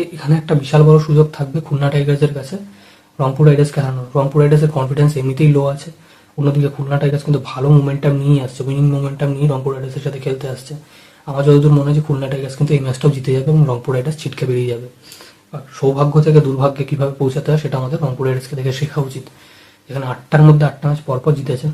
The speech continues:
সেখানে চারটে ম্যাচ হেরে গেল। কি খারাপ হচ্ছে, না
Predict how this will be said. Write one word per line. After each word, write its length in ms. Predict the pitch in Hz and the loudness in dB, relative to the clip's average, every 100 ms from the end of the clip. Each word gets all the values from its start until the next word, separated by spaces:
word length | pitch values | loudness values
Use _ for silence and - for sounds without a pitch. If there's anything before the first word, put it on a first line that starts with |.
| - | -8
সেখানে 220 | - 131 131 | -14 -10 -6
চারটে 200 | 131 - | -6 -6
ম্যাচ 140 | 131 127 | -8 -6
হেরে 140 | 127 120 | -6 -8
গেল। 100 | 123 127 - - - _ _ _ _ - - _ _ _ - | -10 -18 -20 -20 -20 _ _ _ _ -20 -20 _ _ _ -14
কি 100 | 160 165 | -12 -6
খারাপ 260 | 151 147 151 - | 0 2 2 0
হচ্ছে, 320 | 127 - 135 117 - - | -8 -4 -4 -4 -10 -6
না 80 | 139 | -4